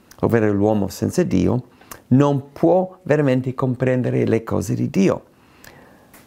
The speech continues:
la testimonianza di Dio. Leggo questo in primo Corinzi due, dodici a sedici, anzi, un po' lungo, cinque, sei versetti, quindi se volete trovare primo Corinzi dodici,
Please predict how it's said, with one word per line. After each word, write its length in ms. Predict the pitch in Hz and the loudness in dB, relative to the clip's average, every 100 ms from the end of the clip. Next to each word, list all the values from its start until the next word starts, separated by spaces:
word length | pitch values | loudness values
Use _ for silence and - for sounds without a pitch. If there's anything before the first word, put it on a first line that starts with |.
| _ _ | _ _
la 140 | - 117 | 0 0
testimonianza 880 | - 127 139 120 98 92 - - 123 | 2 0 2 2 2 0 -4 -8 -4
di 160 | 123 | -2
Dio. 280 | 123 104 104 - - - - | 0 -2 -4 -12 -20 -20 -4
Leggo 500 | 135 180 156 135 - - | 2 2 2 0 -2 -4
questo 680 | 143 127 - - 120 - - _ - | 0 0 0 0 0 -2 -20 _ -8
in 360 | - 131 117 - | 2 4 4 0
primo 300 | - 143 135 | 0 2 2
Corinzi 600 | - 127 131 127 - 117 | 2 2 2 2 0 -2
due, 500 | 98 113 113 135 - | 2 2 4 2 -2
dodici 680 | - 104 131 151 143 - 160 - | -2 0 2 0 -4 -2 -4 -2
a 100 | 117 | -6
sedici, 540 | - 123 110 - - | 0 0 0 -2 0
anzi, 320 | 123 113 107 | 0 -2 -6
un 220 | - - - | -10 -20 -12
po' 280 | - 175 - | -4 -2 -2
lungo, 560 | 110 110 113 127 214 - - - - | 0 2 2 2 0 -4 -14 -20 -10
cinque, 300 | 117 110 104 | -6 -4 -4
sei 200 | - 113 | 0 0
versetti, 720 | 104 101 120 123 - 190 - - | 0 -2 -2 -2 0 -2 -2 -12
quindi 220 | - 143 117 | -2 0 0
se 120 | 117 | 0
volete 360 | 107 117 - - | 0 0 -4 -6
trovare 400 | 120 110 120 139 | -2 0 0 -2
primo 380 | - 208 269 | -2 0 2
Corinzi 480 | - 139 117 113 123 | 2 -2 -2 -2 -2
dodici, 600 | 101 98 98 98 170 160 | 0 0 0 -2 -2 -2